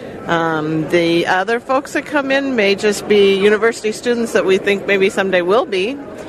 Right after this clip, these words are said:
but they could also just go back home and be farmers. Um, maybe they're also veterinarians. Those guys are usually twenty to thirty years of age, and they'll come up for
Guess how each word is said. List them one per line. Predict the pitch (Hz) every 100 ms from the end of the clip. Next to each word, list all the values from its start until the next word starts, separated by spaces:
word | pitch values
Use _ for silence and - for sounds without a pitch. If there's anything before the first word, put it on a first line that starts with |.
| -
but | 190
they | 196
could | 202
also | 185 190 202
just | 190 185
go | 190
back | 170 180
home | - 190 185
and | 170
be | 170
farmers. | 165 185 202 170 85 - - - - -
Um, | - 180 170 165 160 160 160 160
maybe | 160 170 165 180
they're | 180 175
also | 170 180 175
veterinarians. | 175 170 175 196 220 240 269 - - - - - -
Those | 190 196
guys | 208 208
are | 190
usually | 185 185 180
twenty | 180 185 180
to | 180
thirty | 175 196 190
years | 190 190 190
of | 190
age, | 196 196
and | 156 180
they'll | 170 175
come | 175 185
up | 175 -
for | 180 165